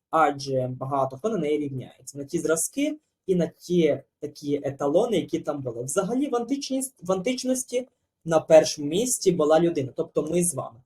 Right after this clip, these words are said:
Людина вважалася божеством, людина вважалася ідеалом, і рівних їй не було.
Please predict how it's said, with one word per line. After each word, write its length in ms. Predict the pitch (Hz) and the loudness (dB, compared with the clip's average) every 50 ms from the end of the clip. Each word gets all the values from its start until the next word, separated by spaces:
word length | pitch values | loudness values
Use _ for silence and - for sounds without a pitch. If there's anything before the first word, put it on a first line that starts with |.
| _ _ _ _ - | _ _ _ _ -2
Людина 320 | 170 202 180 247 254 254 240 | 0 2 2 2 0 0 0
вважалася 520 | 214 196 196 190 185 180 175 - 156 147 | 0 0 2 2 0 0 0 -2 -4 -4
божеством, 580 | 143 151 156 151 165 170 - - - 226 247 247 | -2 -2 -2 -2 -2 -4 -4 -4 -2 -4 -2 -2
людина 240 | 214 185 175 170 | -2 0 0 0
вважалася 760 | 165 160 160 160 165 160 160 156 151 143 - - - 147 139 - - | 0 0 -2 -2 0 0 2 2 2 0 -2 -4 -6 -6 -8 -8 -8
ідеалом, 720 | 160 151 139 147 147 147 151 165 180 202 226 233 233 226 - _ _ _ _ _ _ _ - | -10 -6 -2 -2 0 0 0 0 0 0 -2 -2 -6 -8 -14 _ _ _ _ _ _ _ -4
і 280 | 175 170 160 143 131 127 | -2 0 2 2 2 2
рівних 520 | 143 160 185 214 214 214 202 208 - - | 2 0 0 0 0 0 -2 -4 -4 -6
їй 200 | 143 160 165 151 | -6 -4 -4 -6
не 180 | 139 135 147 147 | -6 -6 -6 -6
було. 320 | 139 135 123 - - - | -4 -4 -6 -6 -6 -12